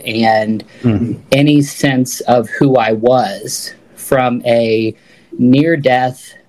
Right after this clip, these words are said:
Speaker 1: act, random act of sexual violence.
Speaker 2: Wow.
Speaker 1: Um, I almost lost my life to it.
Speaker 2: Mm-hmm.
Speaker 1: And at that point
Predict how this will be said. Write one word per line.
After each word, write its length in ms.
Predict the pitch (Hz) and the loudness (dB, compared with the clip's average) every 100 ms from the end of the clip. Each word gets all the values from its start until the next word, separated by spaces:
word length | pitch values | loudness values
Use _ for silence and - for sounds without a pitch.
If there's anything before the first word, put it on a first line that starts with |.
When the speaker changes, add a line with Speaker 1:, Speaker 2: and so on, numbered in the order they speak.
| - | -4
Speaker 1:
act, 440 | 127 127 - - | -2 -2 -4 -6
random 460 | 131 135 156 160 151 | -2 0 0 -2 -2
act 300 | 123 123 127 | -2 -2 -4
of 100 | 110 | -2
sexual 460 | - 120 - 120 107 | -2 -4 -2 -4 -2
violence. 760 | 101 95 95 - - - - - - - | -2 -4 -12 -14 -12 -10 -10 -14 -20 -6
Speaker 2:
Wow. 380 | 104 90 87 87 | -4 -2 -2 0
Speaker 1:
Um, 260 | 127 123 127 | 0 2 2
I 60 | |
almost 280 | 139 151 147 | 2 2 0
lost 220 | 135 131 | -2 0
my 100 | 151 | 0
life 280 | 143 147 147 | 2 0 -2
to 200 | - 104 | -2 -2
it. 160 | 85 - _ _ - - | -2 -6 _ _ -20 -4
Speaker 2:
Mm-hmm. 120 | 131 | 0
Speaker 1:
And 600 | 131 127 123 120 120 113 - - _ - | 2 2 0 2 2 0 -6 -20 _ -4
at 140 | 135 | 0
that 220 | 139 104 | -2 -4
point 640 | - 196 202 139 123 - | -2 2 2 2 -2 -8